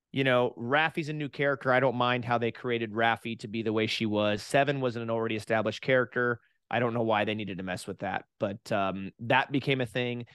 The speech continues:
You had Girardi, who became the Borg Queen at the end, and she was, like, the weird creature they saw on the ship at the very beginning of the season, and then they realized it's her at the end, and she's, like, trying to assimilate the ship, but maybe not, and that whole thing was weird.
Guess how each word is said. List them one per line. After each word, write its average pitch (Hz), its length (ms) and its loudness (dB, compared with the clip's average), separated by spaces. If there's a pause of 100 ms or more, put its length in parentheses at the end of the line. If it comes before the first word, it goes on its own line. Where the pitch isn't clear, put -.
(100)
You 135 100 2
had 131 180 2
Girardi, 131 720 4 (480)
who 139 160 0
became 139 420 2
the 123 80 0
Borg 131 320 2
Queen 170 540 0
at 151 120 -2
the 160 160 0
end, 165 360 2
and 120 120 -4
she 135 220 -2
was, 123 300 0
like, 117 240 2
the 110 260 -6
weird 123 340 2
creature - 400 0
they 123 140 4
saw 123 280 4
on 117 120 0
the 110 80 -6
ship - 280 -4
at 127 100 -8
the 110 60 -6
very 117 180 2
beginning 127 300 2
of 147 120 2
the - 60 -8
season, 147 320 2
and 117 120 -2
then 117 160 -2
they 113 140 2
realized 113 380 2
it's - 120 -16
her 127 120 2
at 113 80 -6
the 104 180 -2
end, 147 380 -2
and 98 260 -10 (720)
she's, 110 240 -2
like, 120 180 6
trying 117 380 4
to 107 80 0
assimilate 160 540 2
the 147 60 0
ship, 151 380 2
but 113 120 -2
maybe 104 200 -6
not, 147 420 4
and 107 120 -10
that 123 160 -4
whole 110 180 -10
thing 101 180 -12
was 98 140 -10
weird. 95 320 -2